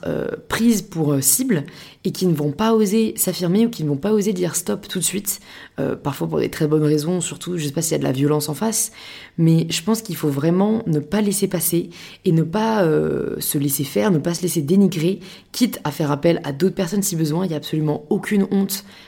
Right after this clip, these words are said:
à ça. Mais pour moi, c'est vraiment, euh, c'est vraiment en fait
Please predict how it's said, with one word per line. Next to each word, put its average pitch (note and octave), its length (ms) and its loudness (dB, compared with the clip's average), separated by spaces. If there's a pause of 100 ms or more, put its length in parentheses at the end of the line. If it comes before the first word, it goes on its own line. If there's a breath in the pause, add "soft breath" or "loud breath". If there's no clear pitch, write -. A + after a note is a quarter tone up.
(120)
à E3 80 -2
ça. E3+ 340 -2 (840 loud breath)
Mais E3+ 120 6
pour F3+ 160 2
moi, G3+ 400 4
c'est - 180 -2
vraiment, F3 680 2
euh, C#3 380 0 (380)
c'est - 160 -2
vraiment E3 400 2
en - 20 2
fait G3 500 -2